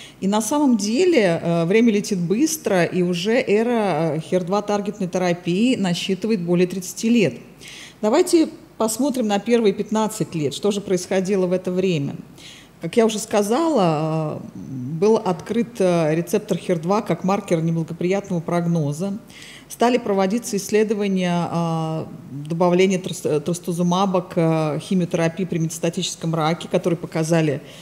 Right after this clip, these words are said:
высокую эффективность. Э, трастузумаб был утвержден для лечения метастатического рака молочной железы, и начались адъювантные исследования. А, ну, действительно, если мы посмотрим на кривые выживаемости больных, э, м,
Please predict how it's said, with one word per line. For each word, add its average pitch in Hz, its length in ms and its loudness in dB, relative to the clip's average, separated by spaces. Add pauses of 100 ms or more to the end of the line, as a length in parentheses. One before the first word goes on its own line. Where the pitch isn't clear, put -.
(140)
высокую 175 400 2
эффективность. 175 800 -4
Э, 175 140 4
трастузумаб 170 600 0
был 175 120 2
утвержден 160 560 0
для 208 100 0
лечения 208 300 0
метастатического 190 800 -4
рака 185 260 -2
молочной 180 420 -2
железы, 175 360 -2
и 247 200 0
начались 202 640 2 (360)
адъювантные 170 680 2
исследования. 147 800 2 (880)
А, 175 540 0
ну, 247 240 0
действительно, 220 440 0
если 185 180 0
мы 196 80 2
посмотрим 196 640 2
на 202 460 0
кривые 202 560 2
выживаемости 180 640 0
больных, 185 480 2
э, 180 40 0
м, 147 920 -2